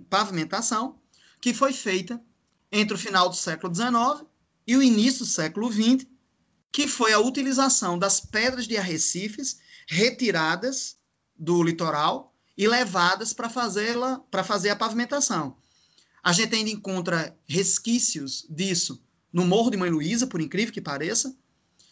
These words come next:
Nós encontramos ali na Rua do Motor, é, na subida da Ladeira do Sol, ali nas imediações transversais da Ladeira do Sol.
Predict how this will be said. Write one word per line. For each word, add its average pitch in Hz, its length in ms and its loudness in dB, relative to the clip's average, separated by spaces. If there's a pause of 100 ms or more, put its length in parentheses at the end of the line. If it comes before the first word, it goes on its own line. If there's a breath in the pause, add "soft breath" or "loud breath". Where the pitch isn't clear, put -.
(180 soft breath)
Nós 208 360 4
encontramos 214 840 2
ali 185 180 2
na 180 100 0
Rua 185 200 0
do 226 80 2
Motor, 170 500 0 (1000)
é, 165 260 2
na 175 140 4
subida 190 340 0
da 175 100 2
Ladeira 156 280 -2
do 131 80 -10
Sol, 170 400 0
ali 156 260 -2
nas 135 480 -8
imediações 170 840 0
transversais 160 760 0
da 151 60 -4
Ladeira 139 280 -6
do 196 80 -6
Sol. - 400 -4